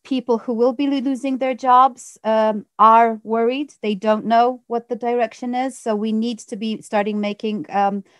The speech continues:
regionally, nationally, on a European level, a, a clearer message. Uh, but I think first we need to figure out by ourselves where exactly and how we are heading. Um, and, um, um,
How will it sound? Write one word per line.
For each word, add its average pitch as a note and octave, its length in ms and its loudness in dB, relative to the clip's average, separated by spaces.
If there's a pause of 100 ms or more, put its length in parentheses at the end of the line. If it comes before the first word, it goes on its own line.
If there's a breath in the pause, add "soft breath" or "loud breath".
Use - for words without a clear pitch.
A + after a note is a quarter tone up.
(140 soft breath)
regionally, C4 580 0 (120)
nationally, A3+ 760 -2
on A3 160 2
a B3+ 40 -2
European G#3+ 440 -4
level, G3 240 -2
a, G3+ 180 -4
a G3+ 40 -10
clearer A3+ 440 -2
message. G3 680 -4 (440)
Uh, G#3 240 2
but G#3+ 200 2
I G#3+ 80 2
think B3 320 2
first A#3 340 0
we A#3 60 -4
need A3 200 -4
to G#3 60 -18
figure G#3+ 320 -4
out G#3 200 4
by G#3 160 2
ourselves G#3 560 2
where G#3 220 0
exactly G3+ 480 -2
and F3+ 100 -6
how F#3 420 2 (300 soft breath)
we G3+ 140 0
are G3 100 2
heading. G3 480 0 (520)
Um, G#3+ 720 0 (140)
and, A#3+ 480 0 (180)
um, A3+ 440 2 (420)
um, A3 460 0